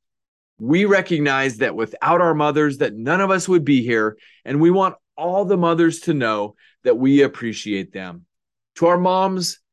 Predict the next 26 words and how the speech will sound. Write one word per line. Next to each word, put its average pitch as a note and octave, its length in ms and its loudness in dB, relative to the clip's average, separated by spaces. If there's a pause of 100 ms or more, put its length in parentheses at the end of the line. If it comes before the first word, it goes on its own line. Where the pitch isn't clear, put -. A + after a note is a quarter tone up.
(200)
and C#3+ 300 -4
everyone, B2 960 0 (260)
we F3 140 2
wish F3 260 4
you B2+ 120 -2
safety, F3+ 640 -2 (300)
wellness, E3+ 560 2
and E3 120 2
health A#2 380 0 (500)
now C#3 360 0
and D3+ 80 0
in D3 100 0
the C#3 100 -2
future. A2 480 -6 (720)
Thanks, G#3 420 0 (300)
and B2+ 120 -8
hope D3 260 -4
to C#3 80 -6
talk C3 280 -2
to C3 80 -6
you B2+ 80 0
soon. F#2 380 -12 (560)
Take B2+ 220 -4
care." D#3+ 520 0 (1900)
One, C3 640 -4 (840)
two, B2+ 640 -2